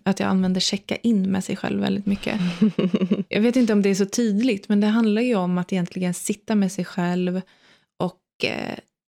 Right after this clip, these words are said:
Speaker 1: ställa frågor.
Speaker 2: Ja.
Speaker 1: Eh, och det kan ju vara så här, så enkelt som, vad längtar jag efter?
Speaker 2: Mm.
Speaker 1: Och att svara på den frågan, att sitta med den frågan och fundera, vad är det jag egentligen längtar efter?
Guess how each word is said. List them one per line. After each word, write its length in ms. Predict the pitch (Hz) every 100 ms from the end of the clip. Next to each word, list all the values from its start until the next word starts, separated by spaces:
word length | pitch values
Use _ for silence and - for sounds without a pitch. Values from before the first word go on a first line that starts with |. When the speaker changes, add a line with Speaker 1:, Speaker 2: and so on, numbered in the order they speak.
| 196
Speaker 1:
ställa 960 | - - - 208 185 180 180 180 185 180 _ _ _ -
frågor. 640 | - 220 185 208 240 214 202 _ _ _ _
Speaker 2:
Ja. 200 | 202 185
Speaker 1:
Eh, 420 | 185 185 196 196 208 202 233 _ -
och 140 | 214
det 340 | 202 - 214 208
kan 120 | 208 220
ju 80 |
vara 240 | 226 202 208
så 120 | 208
här, 200 | 50 - - _ -
så 100 | -
enkelt 360 | 190 180 - 180
som, 260 | 196 196 202
vad 180 | 190 196
längtar 400 | 202 180 - 233
jag 220 | - 208
efter? 360 | - - - 208 _ _ _ _ _
Speaker 2:
Mm. 360 | 202 190 185 185 -
Speaker 1:
Och 180 | 190
att 100 | 180
svara 380 | - 190 180 180
på 120 | 196
den 180 | 190 190
frågan, 460 | - 196 190 202 202
att 80 | -
sitta 300 | 202 - 214
med 100 | 208
den 120 | -
frågan 420 | - 202 202 208
och 80 | 202
fundera, 340 | 185 185 185
vad 160 | 185 180
är 160 | 185
det 80 | 208
jag 220 | 196 -
egentligen 600 | - 196 185 185 190 190
längtar 300 | 196 196 208
efter? 400 | 202 - - 220